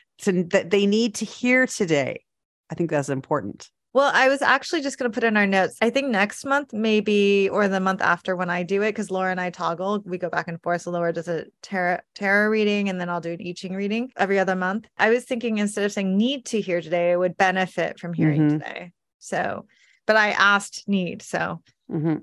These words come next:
Speaker 2: next, next time, "benefit." So, you know, words have a lot of weight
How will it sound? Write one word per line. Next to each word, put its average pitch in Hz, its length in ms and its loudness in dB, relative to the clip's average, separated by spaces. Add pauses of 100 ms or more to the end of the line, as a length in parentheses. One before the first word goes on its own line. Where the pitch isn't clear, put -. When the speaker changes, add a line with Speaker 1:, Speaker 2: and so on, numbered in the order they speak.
(120)
Speaker 2:
next, - 480 -6
next 226 420 0
time, 185 720 2 (760)
"benefit." 185 580 0 (140)
So, 226 500 0
you 262 100 0
know, 262 80 4
words 254 400 2
have 330 300 -2
a 320 60 -4
lot 262 200 4
of 247 100 0
weight 226 640 -2